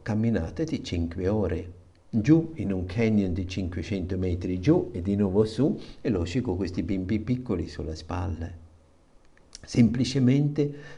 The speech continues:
per trovarmi, per, eh, vedermi, per avere un po' di parole, per stare un momento insieme. Così importante di dissolvere, di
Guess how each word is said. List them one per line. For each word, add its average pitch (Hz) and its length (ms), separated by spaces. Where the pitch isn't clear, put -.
per 143 180
trovarmi, 95 840
per, 120 160
eh, 113 360
vedermi, 117 680
per 107 200
avere 107 300
un 98 120
po' 107 120
di 107 140
parole, 113 580
per 156 120
stare 175 260
un 160 80
momento 131 420
insieme. 85 600
Così 147 260
importante 156 960
di 113 280
dissolvere, 120 920
di 107 380